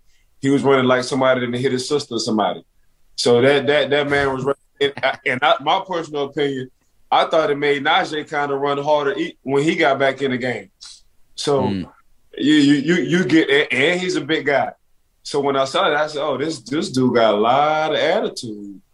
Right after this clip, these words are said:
Speaker 1: when he get the ball in his hand." And he's looking for contact. So this November, December, January, football come around, you got a dude who's big and he's looking for a lot of contact,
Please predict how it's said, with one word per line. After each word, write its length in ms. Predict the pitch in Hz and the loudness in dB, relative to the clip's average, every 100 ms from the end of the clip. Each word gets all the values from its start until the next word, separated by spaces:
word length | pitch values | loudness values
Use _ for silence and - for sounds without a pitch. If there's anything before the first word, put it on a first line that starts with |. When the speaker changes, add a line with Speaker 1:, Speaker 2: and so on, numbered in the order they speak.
| _ _ _ | _ _ _
Speaker 1:
when 180 | - 117 | -4 0
he 140 | 131 113 | 2 2
get 180 | 117 | 2
the 60 | 107 | 0
ball 400 | 110 165 302 123 | 2 2 2 0
in 80 | 107 | 0
his 160 | 104 | -2
hand." 340 | 113 101 87 76 _ _ _ - | -2 -4 -6 -12 _ _ _ -6
And 180 | 113 113 | -2 0
he's 400 | 117 151 180 - | 2 2 2 -2
looking 280 | 135 185 214 | 0 0 -2
for 160 | - 127 | -6 -4
contact. 640 | 190 339 330 - 98 - _ _ _ - | -2 -2 -2 -2 -2 -6 _ _ _ -10
So 560 | - 143 131 123 123 - | 0 2 2 0 -4 -8
this 280 | 110 165 170 | -2 -2 0
November, 640 | 160 143 127 165 175 170 143 | 2 2 2 0 0 -2 -4
December, 580 | 131 - 170 170 139 | -4 -2 -2 -2 -2
January, 540 | 127 139 156 156 156 127 | -2 -2 -2 0 -2 -2
football 500 | 127 220 156 139 131 | -4 -4 0 -2 -2
come 220 | 139 127 | -8 -8
around, 460 | 120 123 123 120 - _ _ - | -6 -4 -4 -6 -10 _ _ -2
you 140 | 156 | 2
got 180 | 160 143 | 4 2
a 100 | 127 | 0
dude 300 | 151 151 147 | 2 2 2
who's 240 | 160 147 | -2 -2
big 400 | 120 147 165 160 | 0 2 2 2
and 140 | 143 143 | 0 0
he's 180 | 143 143 | -2 -2
looking 180 | 135 | -2
for 220 | 135 135 131 | -2 0 0
a 20 | |
lot 240 | 135 135 | 2 0
of 120 | 113 | -2
contact, 600 | - 175 - - 135 117 | -4 -6 -4 -2 -2 -4